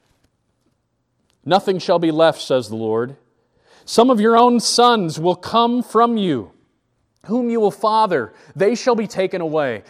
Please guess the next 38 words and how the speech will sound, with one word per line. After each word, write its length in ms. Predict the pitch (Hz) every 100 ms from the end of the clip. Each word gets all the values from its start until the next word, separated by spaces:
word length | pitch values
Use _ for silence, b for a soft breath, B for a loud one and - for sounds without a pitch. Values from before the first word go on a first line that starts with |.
| B
They 140 | - 214
shall 220 | - 226
be 140 | 180
eunuchs 580 | 208 180 226 262 - -
in 100 | 196
the 60 | 180
palace 500 | - 202 214 214 214
of 60 |
the 60 | 175
king 480 | - - 233 240 240
of 200 | 170 156
Babylon." 720 | 170 208 208 185 160 135 107 87 _ _ _ _ _ _ _ _ _ _ _ _ _ -
Now 60 |
this 240 | 117 139 -
is 120 | 127
sad, 520 | - 151 135 123 113
what 160 | 113 -
the 60 |
father 340 | 120 113 110 104
says. 640 | - 107 101 117 - - _ b b b b b b
Hezekiah 560 | 196 196 - 196 190
says 320 | 185 202 190 185
to 140 | 196
Isaiah, 460 | 185 175 165 170 165
"The 80 | 160
word 180 | 160
of 60 | 196
the 60 | 190
Lord 360 | 175 180 185 170
that 120 | 156
you 140 | 180
have 120 | 175
spoken 460 | - - 175 180 185
is 220 | 156 123
good," 380 | 110 180 160 117
for 200 | - 170
he 140 | 160
thought, 520 | 165 - 156 156 151